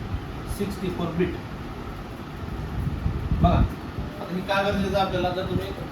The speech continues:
कोर्स करून गेलो आणि तुम्हाला स्व-, पीसी घ्यायचे, तर त्याला दाखवायचं की ह्याच्यापैकी कुठला कमीत कमी वस्तू किती आहे,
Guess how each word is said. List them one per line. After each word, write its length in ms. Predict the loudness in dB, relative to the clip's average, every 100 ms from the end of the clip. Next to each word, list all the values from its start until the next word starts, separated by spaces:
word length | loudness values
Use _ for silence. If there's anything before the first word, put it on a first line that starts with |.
| 0
कोर्स 160 | 0 0
करून 340 | 0 0 2
गेलो 200 | 2 2
आणि 120 | 0
तुम्हाला 200 | -2 -2
स्व-, 440 | 0 0 0 0 -2
पीसी 180 | 0
घ्यायचे, 300 | 2 2 2
तर 40 | -2
त्याला 280 | 0 2 4
दाखवायचं 360 | 4 4 2
की 80 | 2
ह्याच्यापैकी 560 | 2 4 2 -2 -4 -4
कुठला 260 | 0 2
कमीत 300 | 4 4 4
कमी 180 | 0 -2
वस्तू 300 | -2 -4 -4
किती 280 | -4 2
आहे, 20 | 2